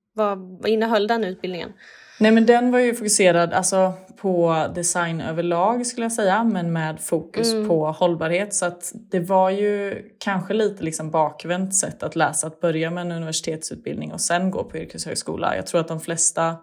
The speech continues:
Speaker 2: börjar åt andra hållet. Eh, men för mig var det, det var en utbildning som, eh, ja, men lockade mig väldigt mycket, och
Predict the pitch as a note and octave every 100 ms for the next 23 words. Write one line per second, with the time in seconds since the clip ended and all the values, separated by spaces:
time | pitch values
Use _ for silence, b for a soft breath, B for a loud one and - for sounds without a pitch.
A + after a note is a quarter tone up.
0 | b b b - E3+ E3 D#3 D#3 E3 E3+
1 | G3+ G3 D3 - F#3+ - b b b b
2 | F3+ E3+ E3+ E3+ D#3+ F#3 F3+ - F#3+ G3
3 | F#3+ F#3+ E3+ F3 E3+ E3+ E3 - - F#3+
4 | G#3 G#3+ G3+ F3 E3+ E3+ E3+ E3 E3 E3
5 | D#3+ E3 E3 - - - - - F#3+ F#3
6 | F#3+ - E3+ F#3 F3 E3+ E3 E3 E3+ -
7 | - E3 D#3+ - D#3+ -